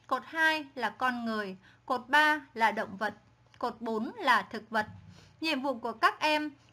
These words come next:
là tìm xem những yếu tố nào cần cho sự sống của con người, cần cho sự sống của động vật và cần cho sự sống của thực vật thì đánh dấu chéo vào từng ô cho phù hợp.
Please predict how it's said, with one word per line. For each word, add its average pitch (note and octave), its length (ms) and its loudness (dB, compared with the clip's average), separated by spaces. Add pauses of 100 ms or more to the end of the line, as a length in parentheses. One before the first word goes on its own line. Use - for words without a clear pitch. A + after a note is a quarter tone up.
là C4+ 140 4
tìm C4 280 -2
xem D4+ 400 2 (280)
những C#4 260 2
yếu B3+ 220 -4
tố A#3 220 0
nào C4 340 2
cần G#3+ 360 2
cho B3+ 120 -6
sự A3+ 200 -6
sống A3 320 -6
của G#3+ 120 -4
con A#3 320 0
người, G3+ 320 -2 (320)
cần B3+ 280 2
cho D4+ 140 0
sự C4 200 -2
sống A3+ 320 -2
của B3+ 180 0
động F#3+ 240 -2
vật G#3 180 2 (380)
và A#3+ 120 6
cần A#3 380 2
cho B3 220 -2
sự - 240 -6
sống G#3 340 -4
của A#3 140 -4
thực A3+ 260 -10
vật G#3 160 -2 (320)
thì B3+ 220 0
đánh A#3 200 2
dấu A#3+ 180 0
chéo A#3 340 2
vào G#3 280 4
từng G#3 180 -2
ô A3+ 260 -2
cho G#3+ 320 -2
phù G3+ 140 -2
hợp. G3 260 0